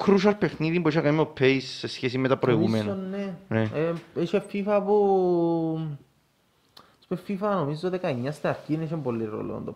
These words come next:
Speaker 2: Pace.
Speaker 1: Εσύ
Speaker 2: Μετά,
Speaker 1: μου.
Speaker 2: μετά άλλαξε, ναι, είχε,
Speaker 1: Μμμ.
Speaker 2: αλλά πρώτη φορά είδα παιχνίδι που να μπαίνεις μέσα και όντως να σε, να σε οδηγά στο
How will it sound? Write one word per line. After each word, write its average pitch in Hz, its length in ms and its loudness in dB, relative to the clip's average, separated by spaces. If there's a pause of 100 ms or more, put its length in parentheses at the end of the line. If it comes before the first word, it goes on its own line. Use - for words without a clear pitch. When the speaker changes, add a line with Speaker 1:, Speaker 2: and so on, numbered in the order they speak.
(140)
Speaker 2:
Pace. 117 120 -4
Speaker 1:
Εσύ 113 140 -4
Speaker 2:
Μετά, 143 300 2
Speaker 1:
μου. 151 60 0
Speaker 2:
μετά 151 180 2
άλλαξε, 151 440 0
ναι, 120 100 -2
είχε, 135 440 -2
Speaker 1:
Μμμ. 131 200 -2 (680)
Speaker 2:
αλλά 160 320 8
πρώτη 196 240 4
φορά 202 220 4
είδα 160 120 10
παιχνίδι 147 340 2
που 143 140 2
να 139 100 6
μπαίνεις 143 320 4
μέσα 143 260 2
και 147 160 4
όντως 156 300 6
να 147 100 6
σε, 143 140 2 (160)
να 139 180 4
σε 139 160 0
οδηγά 135 360 4
στο 135 220 -4